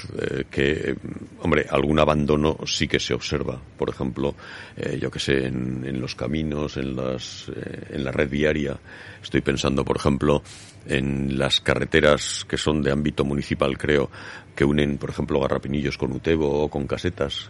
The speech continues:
que están en muy mal estado, son carreteras estrechas y, sin embargo, ahí tienen que soportan mucho tráfico. Y son cuestiones sobre las que hemos hecho hincapié. Nosotros hemos presentado enmiendas, hemos presentado propuestas.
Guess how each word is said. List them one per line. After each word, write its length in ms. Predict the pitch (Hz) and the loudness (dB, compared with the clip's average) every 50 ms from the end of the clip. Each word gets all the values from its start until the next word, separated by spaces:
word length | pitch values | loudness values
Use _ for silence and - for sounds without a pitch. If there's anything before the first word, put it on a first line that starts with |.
| - - | -8 -6
que 80 | - | -6
están 240 | - - 69 67 69 | -2 -2 0 0 0
en 100 | 69 67 | 0 -2
muy 140 | 65 69 69 | -2 -2 -2
mal 160 | 67 62 60 | -2 -4 -4
estado, 340 | - - - 78 80 82 78 | -6 -2 0 0 0 2 0
son 160 | - 67 67 | -2 -4 -4
carreteras 440 | 71 71 67 65 67 65 64 64 67 | -4 -2 -4 -2 -2 -2 -4 -4 -6
estrechas 440 | 65 - - 80 - - 69 - - | -8 -4 -2 -2 -2 -2 -6 -6 -8
y, 20 | |
sin 160 | - - 76 69 | -6 -6 -4 -2
embargo, 300 | 69 71 69 67 71 69 | -2 -2 0 2 2 0
ahí 140 | 71 73 - - - - - - - - - | 0 -2 -6 -12 -18 -16 -14 -12 -12 -12 -4
tienen 340 | - - 69 71 71 71 69 | -2 0 2 2 0 0 -2
que 100 | - 73 | -4 -4
soportan 440 | - 69 - - 80 - - 67 65 | -4 -2 0 0 0 0 0 0 0
mucho 260 | 67 69 - - - | -2 -2 -4 -4 -4
tráfico. 400 | - 76 - 76 - - 67 - - - - - - - - - - - - - - - - - - - - | -4 -4 -2 -4 -4 -4 -4 -6 -6 -14 -20 -18 -18 -18 -18 -18 -18 -18 -18 -18 -18 -20 -20 -20 -20 -6 0
Y 280 | - 80 73 73 71 | 2 2 2 2 0
son 220 | - - - 78 82 | 2 2 2 4 4
cuestiones 380 | 107 - - 95 95 98 92 | 4 4 4 4 4 4 4
sobre 240 | - 98 80 73 73 | 4 2 2 4 4
las 160 | 71 69 - | 4 4 4
que 120 | - - 67 | 4 2 2
hemos 280 | 71 73 73 - - | 4 4 2 2 0
hecho 360 | 78 69 - - 67 65 64 67 | -2 -2 -2 -2 -2 0 0 0
hincapié. 340 | 69 65 - 62 - 73 69 | -2 -2 -4 -2 -2 -2 -2
Nosotros 380 | 65 64 - 78 - 71 67 67 | -2 -2 -4 -4 -4 -4 -6 -4
hemos 180 | 67 69 - | -4 -4 -4
presentado 480 | - - - - 69 62 - 65 64 65 | -4 -6 -6 -4 -4 -4 -2 -2 -2 -2
enmiendas, 400 | 67 73 85 85 85 82 82 - | -2 0 0 0 0 0 -2 -2
hemos 180 | - 76 - - | -2 -4 -4 -4
presentado 460 | - - - 69 67 62 - 67 67 65 | -6 -8 -6 -6 -4 -4 -2 -2 -2 -2
propuestas. 600 | 65 69 64 82 87 - - 82 78 73 - | -2 -2 0 0 0 2 4 2 2 2 0